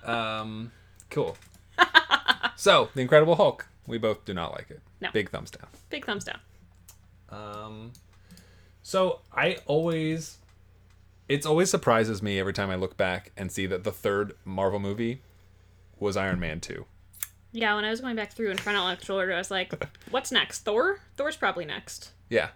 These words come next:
Speaker 2: And then I was like, "No, wait, there's another Iron Man stuck in here."
Speaker 1: Yeah. I knew, I, I, I remember it comes before the first Avengers. It's the only sequel that happens before Avengers, but I just, it does not,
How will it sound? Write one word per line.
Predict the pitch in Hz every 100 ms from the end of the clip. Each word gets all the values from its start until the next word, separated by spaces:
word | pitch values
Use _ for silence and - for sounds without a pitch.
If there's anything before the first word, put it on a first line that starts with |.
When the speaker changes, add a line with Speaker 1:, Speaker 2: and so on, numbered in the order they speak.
| -
Speaker 2:
And | 180
then |
I | 165
was | 180
like, | 175 185 -
"No, | 262 -
wait, | 214 320 - - -
there's | 202 294
another | 311 359
Iron | 427 381
Man | 208
stuck | 208 190
in | 190
here." | 175 185 - - - -
Speaker 1:
Yeah. | 117 135 110 - - - - - - - -
I | 135
knew, | 151 175
I, | 139 143 147
I, | 117 123
I | 113
remember | 127 131 139 151 185
it | 175 147
comes | 139 135
before | 139 131
the | 127
first | 113 104 147
Avengers. | 117 87 90 90 92
It's | -
the | 92
only | 107 113
sequel | - 101 - 90
that | 87 90
happens | 95 95 90
before | 92 95 92
Avengers, | 90 85 85 82
but | - 95
I |
just, | 98 107 - - - - - - -
it | 123 113
does | 123 123
not, | 135 123 117 110